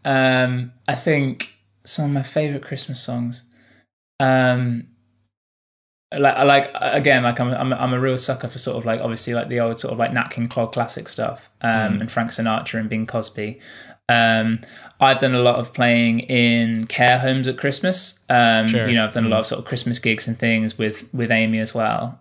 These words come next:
Speaker 1: um, which has been really nice. Um, and they're all sort of, like, you know, just classic, um,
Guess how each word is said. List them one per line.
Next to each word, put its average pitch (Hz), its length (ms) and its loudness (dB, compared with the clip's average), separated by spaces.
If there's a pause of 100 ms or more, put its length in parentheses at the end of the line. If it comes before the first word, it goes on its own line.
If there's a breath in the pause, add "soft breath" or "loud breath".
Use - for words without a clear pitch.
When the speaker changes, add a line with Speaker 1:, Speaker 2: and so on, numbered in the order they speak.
(120)
Speaker 1:
um, 110 300 2
which 110 100 -4
has 120 100 -6
been 110 160 -4
really 107 160 -4
nice. 104 340 -8 (440 loud breath)
Um, 117 360 4
and 120 160 2
they're 117 180 4
all 110 240 0
sort 107 220 -2
of, 107 100 -6
like, 104 420 -2 (180)
you 117 100 2
know, 104 100 2
just 107 200 -6
classic, 110 420 -2
um, 104 480 -4